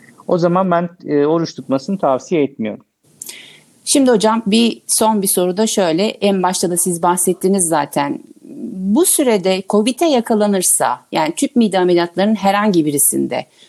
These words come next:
Speaker 2: bunun içerisine bu arada hani cerrahi olmay-, olmayan dediğimiz belki botoks ve balonu da katabiliriz. Oldu ya böyle bir riskli bir durum yaşandı, covid'e yakalandı. Bu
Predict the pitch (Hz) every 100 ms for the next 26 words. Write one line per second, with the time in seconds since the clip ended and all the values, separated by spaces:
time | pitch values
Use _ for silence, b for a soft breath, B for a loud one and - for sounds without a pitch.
0 | b 202 247 247 240 233 220 220 226 208
1 | 214 208 220 220 - 196 190 170 190 190
2 | 208 214 214 214 196 190 - 196 214 185
3 | 175 170 160 170 175 170 170 160 160 175
4 | 175 180 185 - - 175 170 170 b b
5 | b 156 175 185 190 170 165 147 143 143
6 | 143 143 - - b b b b - 320
7 | 370 226 220 277 240 233 240 220 247 -
8 | - 202 247 - 262 233 214 214 202 -
9 | - 147 156 196 247 220 214 226 185 -
10 | 180 165 156 147 143 - - 175 - -
11 | 196 247 285